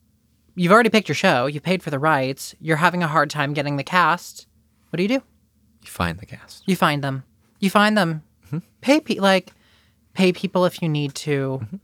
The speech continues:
Speaker 2: Also, you usually don't need to.
Speaker 1: You usually
Speaker 2: Usually
Speaker 1: don't
Speaker 2: people
Speaker 1: need,
Speaker 2: are
Speaker 1: like,
Speaker 2: out
Speaker 1: usually,
Speaker 2: there
Speaker 1: yeah.
Speaker 2: and, and, like, they wanna do it, but there's some limitations getting
Speaker 1: Yeah.
Speaker 2: in the way.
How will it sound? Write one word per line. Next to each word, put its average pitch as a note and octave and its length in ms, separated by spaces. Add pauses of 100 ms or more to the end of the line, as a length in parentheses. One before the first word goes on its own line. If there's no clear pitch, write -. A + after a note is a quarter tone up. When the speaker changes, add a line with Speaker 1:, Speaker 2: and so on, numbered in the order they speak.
(1040)
Speaker 2:
Also, C#4+ 160
you G#3 180
usually A#3+ 260
don't A2+ 200
need A#2 180
to. - 120 (440)
Speaker 1:
You A3+ 100
usually B3 240
Speaker 2:
Usually - 20
Speaker 1:
don't C3 100
Speaker 2:
people E3+ 200
Speaker 1:
need, C#3 60
Speaker 2:
are B2 40
Speaker 1:
like, G#2+ 80
Speaker 2:
out A#2 120
Speaker 1:
usually, D#3 220
Speaker 2:
there F#2 300
Speaker 1:
yeah. - 80
Speaker 2:
and, G#2 240
and, G#2+ 200
like, G2 200
they A2 140 (420)
wanna G2+ 360
do F#2 220
it, A2 180
but F2 120
there's F2+ 200
some F#2 300
limitations E2+ 680
getting D#4 200
Speaker 1:
Yeah. D#4 40
Speaker 2:
in E3 60
the E2 80
way. B2 220